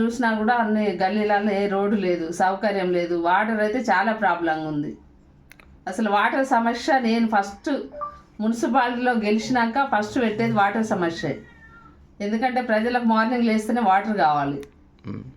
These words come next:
Speaker 1: ఏ సమస్య అయినా మనం ఏది ముట్టినా ఏది వాడాలన్నా వాటర్ ఇంపార్టెంట్. కాబట్టి అందరు ఫస్ట్ వాళ్ళకి వాటర్ సమస్య నేను సాల్వ్ చేస్తానని మాటిస్తున్నాను. ఏ గల్లీ కూడా ఖాళీ లేకుండా రోడ్డు.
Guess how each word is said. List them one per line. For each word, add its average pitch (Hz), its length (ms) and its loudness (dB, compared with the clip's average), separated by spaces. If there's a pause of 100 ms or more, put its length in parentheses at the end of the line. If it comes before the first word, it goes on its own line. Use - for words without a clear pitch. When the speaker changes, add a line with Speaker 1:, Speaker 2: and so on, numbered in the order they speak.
(140)
Speaker 1:
ఏ 226 180 0
సమస్య 269 460 0
అయినా 254 180 0
మనం 226 280 2
ఏది 226 220 2
ముట్టినా 226 400 2
ఏది 214 240 0
వాడాలన్నా 202 640 2
వాటర్ 185 400 2
ఇంపార్టెంట్. 165 560 -4 (1040)
కాబట్టి 220 640 0
అందరు 226 300 0 (120)
ఫస్ట్ - 280 -4
వాళ్ళకి 233 340 0
వాటర్ 214 300 2
సమస్య 208 400 0
నేను 208 160 0
సాల్వ్ 190 340 0
చేస్తానని 180 480 -4
మాటిస్తున్నాను. 160 760 -4 (600)
ఏ 240 60 -2
గల్లీ 254 300 0
కూడా 269 220 0
ఖాళీ 233 360 0
లేకుండా 220 500 2
రోడ్డు. 196 380 -2